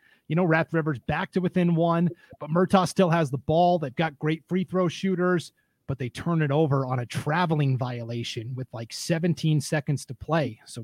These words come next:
Murtaugh turns it over. Raft River gets it back down one, and that's when Bowden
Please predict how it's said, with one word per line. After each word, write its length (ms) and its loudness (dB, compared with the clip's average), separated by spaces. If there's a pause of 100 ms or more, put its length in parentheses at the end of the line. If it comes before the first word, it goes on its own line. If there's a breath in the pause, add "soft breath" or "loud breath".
Murtaugh 460 2
turns 380 6
it 60 0
over. 420 -2 (340)
Raft 260 2
River 180 8
gets 240 0
it 120 0
back 280 0
down 300 2
one, 400 0 (400)
and 100 -4
that's 220 0
when 160 6
Bowden 540 4